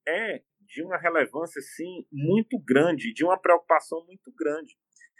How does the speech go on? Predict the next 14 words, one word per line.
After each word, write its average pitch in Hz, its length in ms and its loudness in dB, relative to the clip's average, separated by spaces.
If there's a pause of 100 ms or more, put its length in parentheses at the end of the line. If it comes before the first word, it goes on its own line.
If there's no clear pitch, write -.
(120)
Eu 185 160 2
vou 208 140 4
dizer 190 240 0
pra 180 160 -2
vocês 160 480 -8
o 165 80 -16
que 170 180 -16
já 160 400 2
acontece, 143 1120 -2 (540)
que 143 120 -18
já 147 220 -2
acontece. 135 720 -6 (1300)
Já 208 360 2
acontece 156 840 -2